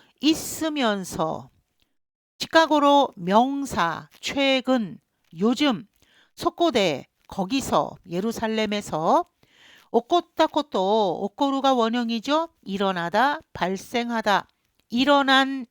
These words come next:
일을 아나타 다케가, 자, 다케라는 말이 조사로서 한정을 나타냅니다. 뭐뭐만, 뭐뭐뿐, 당신만이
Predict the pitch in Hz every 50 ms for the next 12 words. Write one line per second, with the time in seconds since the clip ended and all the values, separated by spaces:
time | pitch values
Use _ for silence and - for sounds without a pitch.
0 | _ - 202 233 262 285 285 285 277 262 208 214 247 277 277 269 247 214 190 160
1 | 139 139 139 - _ _ _ _ _ _ _ _ _ _ _ _ _ - 175 214
2 | 269 330 339 339 - 330 330 320 294 294 - 294 285 240 214 160 147 135 - -
3 | - 185 180 - 214 214 - - 285 285 277 277 269 269 269 262 254 247 247 247
4 | 247 - - - 226 254 277 277 - 285 269 247 190 165 - - - - 254 320
5 | 330 - _ _ _ _ _ _ - - 247 254 269 277 277 262 302 294 294 302
6 | 294 277 262 254 - 269 262 247 254 240 233 233 226 214 202 202 208 202 _ _
7 | - _ - - 214 240 254 262 262 247 247 220 208 190 180 175 208 254 311 330
8 | 339 349 _ _ _ _ - 170 180 190 196 190 190 202 233 247 247 - _ -
9 | 320 349 294 190 135 139 _ _ _ _ _ _ _ _ _ _ - - 196 196
10 | 220 220 220 220 - - 320 320 311 302 277 220 208 240 285 302 294 226 208 233
11 | 294 339